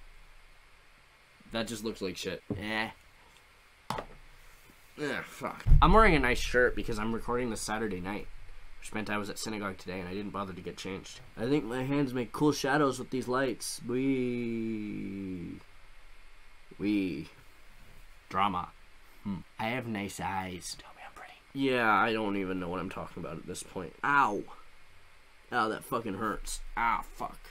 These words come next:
Right here. Ow. I say my heart hurts, but no, I think that's probably my lung. Or my ribs.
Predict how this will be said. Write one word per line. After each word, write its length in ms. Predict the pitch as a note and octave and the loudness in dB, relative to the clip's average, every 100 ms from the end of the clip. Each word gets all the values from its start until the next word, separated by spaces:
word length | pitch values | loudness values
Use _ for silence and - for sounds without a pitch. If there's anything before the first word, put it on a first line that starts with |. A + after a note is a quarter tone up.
| - - - - - | -20 -20 -20 -20 -10
Right 220 | A2+ A2 | -6 -6
here. 200 | A2+ D2 | -6 -8
Ow. 180 | - G2 - | -8 -8 -4
I 80 | C#3+ | -4
say 260 | - F3 | 0 4
my 200 | D#3+ C#3 | 4 2
heart 240 | B2+ C#3+ A#2+ | 2 0 0
hurts, 260 | B2 G#2 | -4 -4
but 120 | - | -4
no, 140 | B2 A2+ | -2 -2
I 80 | A2 | -2
think 140 | A#2+ | -6
that's 140 | B2 | -8
probably 240 | - B2+ A2+ | -6 -4 -2
my 100 | A2+ | 0
lung. 480 | C3 E3 E3+ E3+ D3 - - - - - - - - - | 2 4 4 4 0 -8 -18 -20 -20 -20 -20 -20 -20 -10
Or 120 | B2+ | -4
my 80 | D#3+ | 0
ribs. 500 | D#3 D3 C#3+ C3 - | 2 0 -2 -4 -6